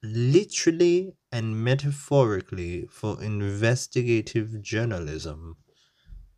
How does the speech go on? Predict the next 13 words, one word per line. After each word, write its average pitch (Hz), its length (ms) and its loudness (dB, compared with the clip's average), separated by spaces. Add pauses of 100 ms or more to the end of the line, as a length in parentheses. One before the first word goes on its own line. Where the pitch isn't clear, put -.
(1400)
January 151 880 2
twenty-sixth, - 1500 -2 (1120)
nineteen 123 920 4
thirty-four. 95 1000 -6 (1400)
The 117 160 6
Apollo 165 760 4 (180)
Theater 78 640 -2 (180)
opens 90 880 -4 (220)
in 113 140 -2
Harlem, 90 880 -2
New 117 280 2
York 127 460 0
City. 85 640 -6